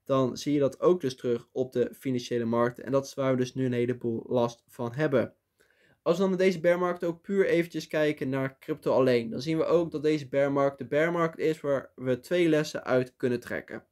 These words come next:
De eerste les is dat verschillende platformen te vroeg zijn begonnen met het, eh, opstarten van een eigen stablecoin.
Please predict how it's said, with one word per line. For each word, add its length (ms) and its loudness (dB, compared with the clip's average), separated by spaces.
De 100 0
eerste 320 4
les 240 2
is 260 -2
dat 180 -4
verschillende 500 -6
platformen 580 -4
te 160 2
vroeg 280 -2
zijn 220 -4
begonnen 360 0
met 200 0
het, 220 -10
eh, 320 -4
opstarten 540 -2
van 180 -4
een 100 -4
eigen 320 -6
stablecoin. 760 -4